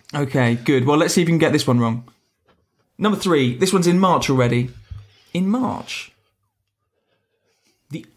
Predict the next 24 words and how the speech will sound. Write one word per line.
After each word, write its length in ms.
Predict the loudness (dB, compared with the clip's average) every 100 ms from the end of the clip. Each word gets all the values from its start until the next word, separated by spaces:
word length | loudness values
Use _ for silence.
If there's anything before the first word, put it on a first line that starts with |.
| -4
Oscars 840 | 0 0 4 4 4 0 -2 -4 _ _ _ -6
caused 600 | -2 0 2 2 0 -6 -10
one 280 | -4 0
of 120 | 0 2
the 80 |
most 420 | 2 2 0 -4 -6
widely 680 | -2 0 0 0 0 0 0
watched 520 | 2 2 2 -4 -8
video 640 | -8 -2 0 2 2 2 0
clips 680 | 0 0 0 -4 -6 -6 -12 _ -2
this 260 | -2 0
year, 420 | 0 0 0 -2 -6 -2
but 480 | -2 -2 -6 -8 -8 _ _ -4
it 160 | -2 -2 0
wasn't 460 | 0 2 2 0 2
related 800 | 0 2 0 0 -2 -2 -2 -6 -14 _ _ _ _ _ _
to 160 | -6 -2
any 260 | 2 2 2
film 720 | 0 0 2 0 0 -4 -8 _ -2
or 140 | 0
any 180 | 2 2
award 460 | 2 2 2 2 2
being 200 | 2 2
given. 380 | 0 -2 -4